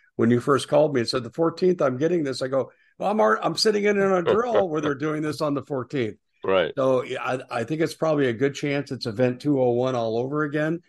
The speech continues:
Speaker 1: And, uh, but anyway, Paul, we, I, I need to scoot on this end 'cause I've gotta go do another interview over on R B N with John Moore. So, um,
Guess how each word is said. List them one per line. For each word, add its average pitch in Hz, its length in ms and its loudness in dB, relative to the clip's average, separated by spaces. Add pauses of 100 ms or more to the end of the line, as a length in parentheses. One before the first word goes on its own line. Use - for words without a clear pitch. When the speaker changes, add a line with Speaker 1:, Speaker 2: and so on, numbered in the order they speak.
(420)
Speaker 1:
And, 107 320 -2
uh, 107 420 0
but 120 140 0
anyway, 127 220 2
Paul, 139 360 4 (520)
we, 127 180 -4
I, 120 360 -2
I 139 40 2
need 143 200 0
to 120 80 -6
scoot 139 360 -2
on 120 200 -2
this 117 200 -4
end 123 280 -4
'cause 110 140 -6
I've 113 160 -2
gotta 123 200 0
go 113 200 -2
do 113 200 -2
another 110 340 -2
interview 107 560 -4 (400)
over 110 300 2
on 107 120 2
R 107 160 4
B 101 220 -2
N 104 260 0
with 98 140 -4
John 101 260 -2
Moore. 101 360 -4 (400)
So, 101 400 0
um, 98 340 -2